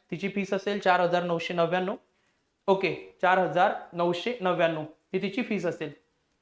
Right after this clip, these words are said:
बघा, चार हजार नऊशे नव्याण्णव रुपयांमध्ये ही बॅच असेल.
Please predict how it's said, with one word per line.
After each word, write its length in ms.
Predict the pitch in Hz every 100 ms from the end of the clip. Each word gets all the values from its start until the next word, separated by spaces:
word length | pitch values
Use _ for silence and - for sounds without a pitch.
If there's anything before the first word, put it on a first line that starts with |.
| _
बघा, 220 | 165 170
चार 280 | 180 196 190
हजार 280 | 190 165 180
नऊशे 340 | 175 160 -
नव्याण्णव 520 | 220 180 170 180 180 226 - - _ _ _ -
रुपयांमध्ये 640 | 156 180 180 190 160 170 -
ही 40 | 185
बॅच 300 | 180 180 175
असेल. 240 | 147 147